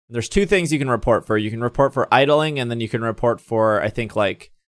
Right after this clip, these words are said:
harassment. But the harassment doesn't exist yet, technically, because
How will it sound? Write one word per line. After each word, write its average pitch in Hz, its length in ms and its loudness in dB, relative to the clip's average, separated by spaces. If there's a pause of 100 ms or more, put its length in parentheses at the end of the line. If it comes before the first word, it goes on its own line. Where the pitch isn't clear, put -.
(320)
harassment. 131 680 2 (520)
But 135 140 -6
the 123 120 4
harassment 143 560 4
doesn't 117 240 2
exist 107 440 -2
yet, 104 260 4 (320)
technically, 113 720 0
because 107 440 -4